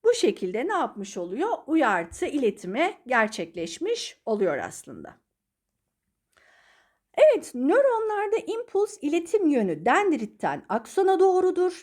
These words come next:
İmpuls iletimi ise elektrokimyasaldır. Sinapslarda ise impuls iletim yönü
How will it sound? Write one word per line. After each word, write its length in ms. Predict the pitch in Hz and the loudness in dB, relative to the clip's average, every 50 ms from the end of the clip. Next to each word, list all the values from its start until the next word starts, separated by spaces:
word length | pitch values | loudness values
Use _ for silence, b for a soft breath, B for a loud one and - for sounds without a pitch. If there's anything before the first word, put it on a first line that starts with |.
| - _ - | -18 _ -8
İmpuls 520 | 311 427 440 - - - 233 202 - - | -6 -6 -6 -6 -4 -4 -4 -4 -4 -8
iletimi 440 | - 254 277 262 - - - 226 208 | -8 -4 -4 -4 -4 -4 -4 -4 -4
ise 200 | 175 160 - - | -4 -4 -4 -4
elektrokimyasaldır. 1500 | - 190 190 220 233 226 - 330 359 349 339 359 349 349 349 349 349 349 339 392 349 339 349 302 330 339 339 - - _ _ B B B B B B B B | -2 0 0 0 -2 -2 0 0 0 0 2 2 2 4 4 2 0 0 0 0 2 2 2 2 0 -2 -2 -4 -10 _ _ B B B B B B B B
Sinapslarda 840 | - - 539 554 494 349 330 330 - - - 320 302 302 302 320 | -4 -2 0 2 4 2 2 0 -2 0 2 4 4 4 4 2
ise 280 | 311 226 208 - - - | -2 -2 -4 -6 -8 -8
impuls 540 | - - 415 466 440 - - 226 196 190 - - | -6 -4 -6 -6 -6 -4 -2 -2 -2 -2 -4 -6
iletim 440 | 262 269 277 269 - - 320 277 247 | -6 -4 -4 -4 -4 -2 0 0 0
yönü 460 | 214 196 180 160 170 196 269 403 427 | 0 0 0 0 0 0 0 0 0